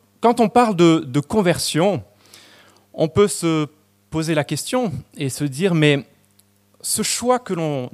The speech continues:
opère à un moment donné de, de notre vie, est-ce que c'est nous qui, qui, qui prenons cette décision ? Quelle est la, la part que Dieu a dans ce choix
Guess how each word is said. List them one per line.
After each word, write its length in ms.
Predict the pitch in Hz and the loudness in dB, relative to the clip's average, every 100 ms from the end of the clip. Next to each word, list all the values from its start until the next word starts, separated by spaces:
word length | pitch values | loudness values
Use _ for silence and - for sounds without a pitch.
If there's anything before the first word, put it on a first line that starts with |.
| 135 | -2
opère 440 | 143 - 165 180 | -2 0 -2 -2
à 140 | 135 | -4
un 20 | 127 | -4
moment 240 | 131 143 | -2 0
donné 260 | 135 135 143 | 0 -2 0
de, 160 | 127 | 0
de 160 | 123 123 | 0 -2
notre 360 | 135 143 - 127 | -2 -2 -4 -8
vie, 260 | 98 123 - | -8 -10 -8
est-ce 220 | 123 - | -8 -6
que 300 | 151 143 123 - - _ _ | -4 -2 -4 -10 -20 _ _
c'est 280 | - - 175 | -8 -4 0
nous 280 | 151 180 294 - - _ _ _ _ _ _ | 2 2 0 -6 -20 _ _ _ _ _ _
qui, 220 | - 160 - | -12 -12 -12
qui, 300 | - 147 131 | -10 -6 -4
qui 100 | 120 | -6
prenons 420 | 127 - 208 196 208 | -8 -2 0 2 0
cette 220 | - 139 | -2 -4
décision ? 600 | 143 - 147 113 127 208 - _ _ _ _ _ _ _ - - - _ _ _ - | -6 -6 -8 -8 -8 -10 -16 _ _ _ _ _ _ _ -20 -20 -20 _ _ _ 2
Quelle 200 | 247 254 | 4 4
est 100 | 262 | 4
la, 320 | 233 196 190 | 4 4 0
la 180 | 165 160 | 0 0
part 640 | - - 233 214 139 107 98 _ _ _ _ _ _ | 0 0 2 2 0 -6 -8 _ _ _ _ _ _
que 640 | - 160 151 143 131 - - - | -4 0 2 2 0 -4 -16 -20
Dieu 420 | 110 110 165 196 | -14 -6 -2 -2
a 260 | - 180 214 - _ _ _ _ _ _ - | 0 -4 -4 -12 _ _ _ _ _ _ -8
dans 160 | 123 | -6
ce 180 | 120 127 | -6 -6
choix 520 | - - 131 131 123 | -8 -4 -2 -2 -6